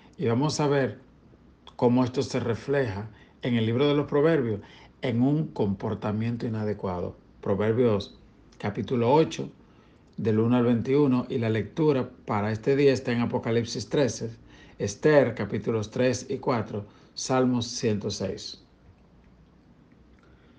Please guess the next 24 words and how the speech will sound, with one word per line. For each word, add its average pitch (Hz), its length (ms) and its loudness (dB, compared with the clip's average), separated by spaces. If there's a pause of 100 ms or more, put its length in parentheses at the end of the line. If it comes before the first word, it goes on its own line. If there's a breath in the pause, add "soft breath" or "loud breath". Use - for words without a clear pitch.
(220 soft breath)
¿No 185 220 4
clama 160 480 4
la 131 140 -2
sabiduría 127 600 2
y 120 60 2
da 123 140 0
su 127 180 -2
voz 120 320 2
la 113 120 -2
inteligencia? 110 760 -2 (580 soft breath)
En 110 120 -2
las 110 220 -2
alturas, 107 760 0
junto 120 340 0
al 107 140 -2
camino, 117 540 -4 (300 loud breath)
a 110 120 2
las 113 260 2
encrucijadas 113 1040 0
de 117 80 -2
las 104 220 -4
veredas 113 440 0
se - 160 -8
para, 101 400 -6